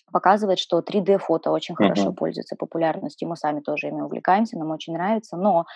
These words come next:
Speaker 1: будьте осторожны, потому что какое-то будущее может случиться, что Amazon начнет удалять, м, ненастоящие рендерные фотографии, да, которые сделаны.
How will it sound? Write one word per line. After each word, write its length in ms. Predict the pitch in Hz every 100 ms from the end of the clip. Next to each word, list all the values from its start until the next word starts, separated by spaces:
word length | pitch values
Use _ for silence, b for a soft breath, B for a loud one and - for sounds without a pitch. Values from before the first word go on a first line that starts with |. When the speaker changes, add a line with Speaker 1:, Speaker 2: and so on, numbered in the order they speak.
| B -
Speaker 1:
будьте 300 | 196 196 185
осторожны, 460 | - 202 240 220
потому 340 | 180 175 170 185
что 220 | - 180 B B -
какое-то 380 | - 185 185 156
будущее 440 | 180 208 202 175
может 240 | 170 165 165
случиться, 380 | 170 - 202 190
что 160 | -
Amazon 260 | - 160 185
начнет 300 | 180 - 185 180
удалять, 400 | 160 165 175 - -
м, 320 | 156 156 156 - B B
ненастоящие 1080 | - 175 - 180 175 180 - 185 180 165 156 B B -
рендерные 520 | 175 175 160 160 156
фотографии, 680 | - - 156 170 202 - 170
да, 120 | 160 170
которые 320 | - 170 156
сделаны. 500 | 151 156 151 160